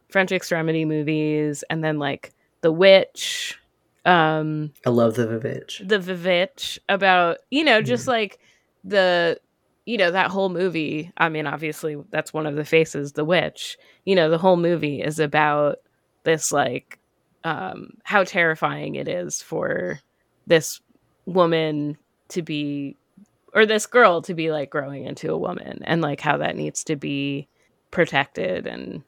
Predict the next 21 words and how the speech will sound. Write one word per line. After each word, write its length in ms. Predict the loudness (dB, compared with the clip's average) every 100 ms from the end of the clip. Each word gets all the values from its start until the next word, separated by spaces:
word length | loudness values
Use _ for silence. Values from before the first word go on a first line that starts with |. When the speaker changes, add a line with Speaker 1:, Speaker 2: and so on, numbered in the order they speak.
| _ _ _ _ _ -2
Speaker 1:
I 80 | 0
feel 220 | 2 2
like 160 | 4 6
it 100 | 4
applies 420 | 4 2 2 0
to 100 | -2
this 200 | -4 -6
movie 340 | -8 -10 -10 -8
too. 260 | -8 -8 -10 -12 _ _ _ _
Speaker 2:
Yeah, 680 | 4 8 10 8 6 2 -4 -8
I 120 | -2 4
guess 240 | 6 6
I 80 | 6
would, 460 | 8 10 10 6 6 -6 _ _ _ _ _ -16 -16 -16 _
I, 120 | 4 6 6
I 40 | 6
would 340 | 8 8 8
say 200 | 4 4
yes 320 | 6 6 4 0
and 560 | 0 2 2 0 -2 -10 -4
Speaker 1:
Sure. 440 | 4 4 4 0